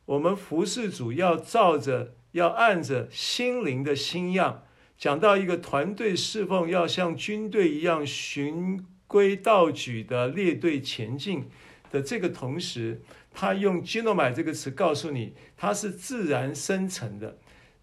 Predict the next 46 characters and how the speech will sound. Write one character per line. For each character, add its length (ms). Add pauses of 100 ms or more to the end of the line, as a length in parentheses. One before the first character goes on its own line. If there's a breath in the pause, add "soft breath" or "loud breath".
(300)
它 160
不 300
是 260
行 320
为 180
要 220
求， 300
它 160
不 140
是 140
道 260
德 220
规 260
范， 300 (480 loud breath)
贪 300
图， 220 (180)
不 140
要 180
贪 280
图 180
虚 260
名， 560
彼 160
此 240
惹 160
气， 160
互 160
相 260
嫉 200
妒， 120
这 160
也 160
不 140
是 120
道 240
德 160
劝 360
说， 340 (300 loud breath)
它 200
是 280
一 180
个 200
在 540 (560 loud breath)
圣 880
灵 260
里 300